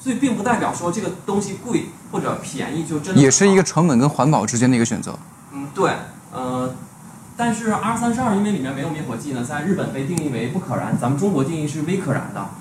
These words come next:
Speaker 1: 这个冷媒我们点燃的时候它会着，离开之后就会灭了啊，但也会考虑到我们中国这样现在一个安装情况嘛，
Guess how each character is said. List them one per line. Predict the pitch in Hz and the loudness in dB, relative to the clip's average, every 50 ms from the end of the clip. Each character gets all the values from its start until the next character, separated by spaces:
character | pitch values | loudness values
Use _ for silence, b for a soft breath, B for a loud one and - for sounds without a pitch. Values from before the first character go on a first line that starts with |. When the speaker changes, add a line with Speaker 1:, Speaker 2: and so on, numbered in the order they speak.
| - - - | -16 -14 -8
Speaker 1:
这 | - | 0
个 | 208 196 | 2 2
冷 | 170 143 123 | 4 4 4
媒 | 120 123 151 | 4 2 2
我 | 151 | 2
们 | 131 147 - - | 2 0 0 0
点 | - - - | 0 0 0
燃 | - - 120 | -2 -2 -2
的 | 147 165 | -2 -2
时 | 165 - 113 | -2 -2 -4
候 | 117 | -2
它 | - 131 | 0 2
会 | 135 131 | 0 0
着， | 120 - - - - - - | 0 0 -6 -8 -8 -8 -4
离 | 123 135 | -2 -2
开 | 135 156 147 | 0 0 0
之 | 143 139 | 2 2
后 | 143 135 | 0 0
就 | 135 139 | 2 2
会 | 135 139 | 2 2
灭 | 160 190 185 - | 2 2 0 0
了 | - - - - - - - - - - - | -2 -6 -10 -12 -14 -16 -16 -16 -16 -10 -6
啊， | - 107 98 95 - | -6 -4 -4 2 4
但 | 180 185 180 175 165 135 120 120 | 4 4 4 4 0 -2 -4 -4
也 | 123 123 127 113 | 0 0 0 0
会 | 117 - | 2 0
考 | 175 - - - | 0 0 2 2
虑 | 131 | 4
到 | 151 | 4
我 | - 117 | 4 4
们 | 117 - | 2 0
中 | 165 170 | 0 0
国 | 160 135 131 | 0 2 2
这 | 131 135 151 | 0 0 0
样 | 143 135 135 | 0 0 0
现 | 143 143 | 0 0
在 | 143 139 135 | 0 2 2
一 | 135 | 0
个 | 135 135 | 0 0
安 | 143 147 | -2 0
装 | 151 156 151 | 0 0 0
情 | - - - | 0 -2 -2
况 | - 175 185 165 | 2 2 2 2
嘛， | 127 - | 2 0